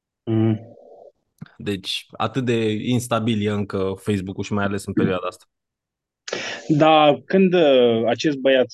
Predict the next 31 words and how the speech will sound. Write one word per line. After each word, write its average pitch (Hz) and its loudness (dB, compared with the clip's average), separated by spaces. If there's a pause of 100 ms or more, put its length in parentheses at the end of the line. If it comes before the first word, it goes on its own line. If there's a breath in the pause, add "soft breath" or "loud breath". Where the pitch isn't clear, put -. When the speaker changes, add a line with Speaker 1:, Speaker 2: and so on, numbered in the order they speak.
(240)
Speaker 1:
care 120 -10
vinde 117 -12
cosmetice, 120 -14
când 175 -8
vine 135 4
încoace 113 0
să - -4
ne 117 2
povestească 113 0
și - -8
nouă 110 0
cum, 107 0
uh, 104 -8 (1300 soft breath)
cum 120 2
vinde 117 4
el 107 2
cosmetice 110 -6 (120)
și - -20
cum 113 -4
face 107 -2
reclamele? 101 -6 (1700)
Speaker 2:
În 117 -2
primul 147 2
rând, 113 -2
îți 107 -8
spun 123 -2
eu, 82 -6 (360)
că - -4
el, 104 0 (360)
na, 110 -2
o, 120 0